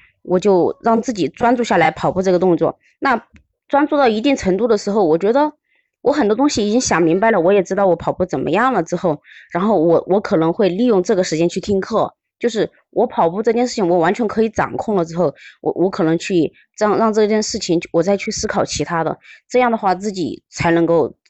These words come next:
更好的专注，就是让另外一件事情已经，已经让自己很，相对一点点很容易就，就能掌握的非常熟悉的时候，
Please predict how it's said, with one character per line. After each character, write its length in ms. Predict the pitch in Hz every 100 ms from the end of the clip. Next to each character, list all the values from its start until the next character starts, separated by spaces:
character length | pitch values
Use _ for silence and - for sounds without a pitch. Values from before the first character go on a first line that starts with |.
| -
更 160 | 214
好 180 | 185 143
的 100 | 139
专 220 | 139 156 165
注， 200 | 156 -
就 120 | 104
是 240 | 220 190 - - - -
让 260 | 240 269 262
另 140 | 285
外 100 | 269
一 60 | 240
件 180 | 262
事 220 | 269 294 240
情 420 | - 165 185 165
已 140 | 156
经， 400 | - 220 233 247 - _ _ _ _ _ _ _ _ _ _
已 100 | 226
经 160 | 208 269
让 200 | 294 262
自 120 | 302
己 140 | 220 175
很， 540 | - - 196 175 156 - - - -
相 240 | - 277 285
对 260 | 294 214 -
一 140 | 302
点 340 | - 208 208 262
点 160 | 220
很 160 | 202 170
容 180 | 156 202
易 80 |
就， 240 | 185 190 165
就 180 | - 247
能 260 | 175 196
掌 260 | - 180 151
握 120 | 202
的 100 | 185
非 320 | 170 - 262
常 180 | 254 175
熟 280 | 190 165 160
悉 160 | - 202
的 80 |
时 160 | 190 170
候， 200 | 175